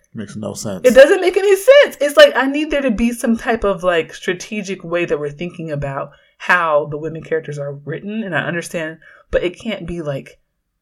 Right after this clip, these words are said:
Speaker 2: either damsel or strong, or strong black woman. And that, that to me was a major missed opportunity. So I thought those points were good. I thought those points were fantastic.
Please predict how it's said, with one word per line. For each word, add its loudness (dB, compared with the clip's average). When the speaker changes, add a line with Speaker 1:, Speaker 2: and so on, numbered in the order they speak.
Speaker 2:
either -6
damsel -8
or -2
strong, -10
or -10
strong -10
black -16
woman. -20
And -4
that, 0
that 0
to -10
me -8
was -8
a -6
major -6
missed -14
opportunity. -14
So 0
I -8
thought -4
those 2
points -2
were -8
good. -8
I -10
thought -6
those -4
points -10
were -10
fantastic. -14